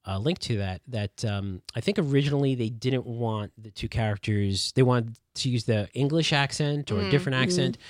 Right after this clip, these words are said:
Speaker 1: and the director decided, "You know what, let's just go with your accent. This is your story. You, you're from
Speaker 2: Yeah.
Speaker 1: Ireland, and, and
Speaker 3: Mm.
Speaker 1: you're, you're, you're working in London."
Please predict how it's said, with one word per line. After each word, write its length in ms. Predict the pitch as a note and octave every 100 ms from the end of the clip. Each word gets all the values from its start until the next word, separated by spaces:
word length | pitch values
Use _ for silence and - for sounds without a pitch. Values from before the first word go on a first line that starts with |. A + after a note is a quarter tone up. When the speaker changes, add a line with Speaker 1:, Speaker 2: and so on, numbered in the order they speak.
| - - -
Speaker 1:
and 680 | B2 A#2+ A2 G#2+ G#2+ G#2+ G#2 -
the 160 | A2
director 420 | A2 B2 A2+ - A2
decided, 760 | A2 - A2 G2+ G2+ G2 F#2+ - -
"You 80 | A#2+
know 100 | B2+
what, 300 | D#3 D3+ C#3
let's 180 | -
just 320 | E3 - - -
go 160 | E3+
with 260 | F3+ D#3 D3+
your 100 | C#3
accent. 540 | B2+ - A#2 G#2 -
This 200 | A#2 C#3
is 100 | E3
your 80 | D#3
story. 440 | - D3+ C3+ B2+
You, 280 | B2 A2+ A2+ -
you're 180 | A2+ G#2+
from 300 | A#2+ A2+ A2
Speaker 2:
Yeah. 200 | G2+ G2+
Speaker 1:
Ireland, 480 | C3 B2+ B2 A#2+ A2
and, 180 | G#2+ G#2+
and 160 | A2
Speaker 3:
Mm. 60 | G#2
Speaker 1:
you're, 180 | G#2 G2+
you're, 300 | G#2+ G#2 G#2
you're 300 | F2 G#2 G2+
working 340 | B2+ A#2+ A#2
in 140 | G#2+ G2+
London." 440 | G2 F#2+ E2